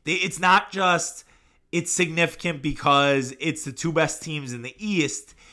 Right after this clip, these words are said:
It's also significant because there could be playoff seeding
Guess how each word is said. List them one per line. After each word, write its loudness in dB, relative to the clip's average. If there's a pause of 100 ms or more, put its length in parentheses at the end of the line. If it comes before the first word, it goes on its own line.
(200)
It's 0 (100)
also 2
significant -4
because -2
there 4
could -4
be -4
playoff 0
seeding -6